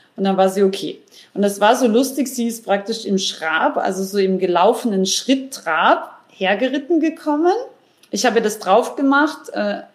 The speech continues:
habe ihr dann noch irgendwie zwei, drei gute Worte mitgegeben auf dem Weg, dass sie das jetzt hinbekommt und dass sie es schafft, weil sie hat gesagt, sie hat wirklich Angst. Also sie hatte wirklich Angst, weil das Pferd einfach so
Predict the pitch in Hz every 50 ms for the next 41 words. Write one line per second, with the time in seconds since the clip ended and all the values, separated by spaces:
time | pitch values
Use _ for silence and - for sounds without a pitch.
0 | _ _ - 196 214 214 220 202 220 214 214 214 208 226 220 214 214 208 220 214
1 | - - 214 214 208 208 208 208 202 190 196 233 240 - 220 214 190 190 202 208
2 | - - 294 247 247 247 247 - - - 247 202 196 233 247 247 240 226 214 220
3 | 214 214 226 226 208 190 226 240 - - 214 208 208 208 208 202 202 202 196 190
4 | 190 - - 240 254 247 240 247 247 226 220 214 208 202 190 202 196 196 196 190
5 | 185 - - 185 180 202 233 - - 180 185 180 190 185 190 - 180 165 180 -
6 | - - - 175 165 - 180 196 196 226 233 - - - - 175 190 233 320 -
7 | - - - - - - 180 185 190 190 190 190 - 185 185 - 180 170 190 190
8 | 214 202 - - - 190 190 220 - - _ _ _ - - - - - _ _
9 | _ 147 156 - - - - - 190 190 190 - 170 180 185 185 - - 185 185
10 | 196 208 214 214 220 214 220